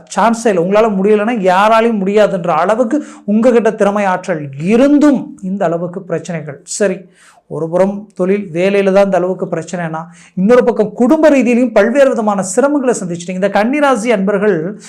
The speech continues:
ரொம்ப பியூரா இருப்பீங்க, பர்ஃபெக்டா இருப்பீங்க, அந்த பியூரை மத்தவங்க கிட்டயும் எதிர்பார்ப்பீங்க, அவ்வளோ கிளாரிட்டியா இருப்பீங்க. அதுதான் உங்களுக்கு பிரச்சனை. திருமண லைஃப்ல அதே பிரச்சனை தான்.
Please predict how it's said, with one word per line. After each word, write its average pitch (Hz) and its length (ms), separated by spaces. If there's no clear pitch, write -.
ரொம்ப 208 240
பியூரா 285 400
இருப்பீங்க, 220 680
பர்ஃபெக்டா 254 420
இருப்பீங்க, 202 540
அந்த 190 220
பியூரை 247 500
மத்தவங்க 220 460
கிட்டயும் 214 220
எதிர்பார்ப்பீங்க, 175 580
அவ்வளோ 233 560
கிளாரிட்டியா 220 480
இருப்பீங்க. 175 220
அதுதான் 170 440
உங்களுக்கு 196 280
பிரச்சனை. 170 380
திருமண 254 580
லைஃப்ல 214 260
அதே 214 260
பிரச்சனை 185 380
தான். 170 220